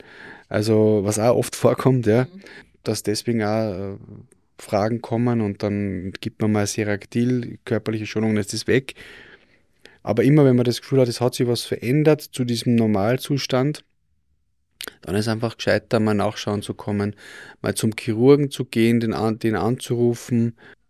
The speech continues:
Speaker 1: Dann sollte man beim Radiologen auch, äh, einen Befund machen lassen. Das sagt dann aber jeder Chirurg dann. Und dann ist man wieder beruhigt. Aber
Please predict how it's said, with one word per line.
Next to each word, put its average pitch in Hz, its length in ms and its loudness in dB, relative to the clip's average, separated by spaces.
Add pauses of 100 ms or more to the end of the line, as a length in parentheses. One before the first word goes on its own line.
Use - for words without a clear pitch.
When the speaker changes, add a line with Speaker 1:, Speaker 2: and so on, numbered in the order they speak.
(120)
Speaker 1:
Dann 107 220 4
sollte 107 300 -6
man 98 200 -4
beim 104 160 -6
Radiologen 104 640 -2
auch, 110 720 -2
äh, 87 40 -12
einen 101 120 -8
Befund 131 320 -2
machen 120 320 -2
lassen. 104 300 -4
Das - 280 -12
sagt - 300 -6
dann 104 100 -2
aber 95 160 -2
jeder 117 160 0
Chirurg 107 400 -2
dann. 104 220 -8 (880)
Und 104 100 -4
dann 101 80 4
ist 104 140 0
man 104 120 4
wieder 101 280 4
beruhigt. 113 680 2 (920)
Aber 98 520 2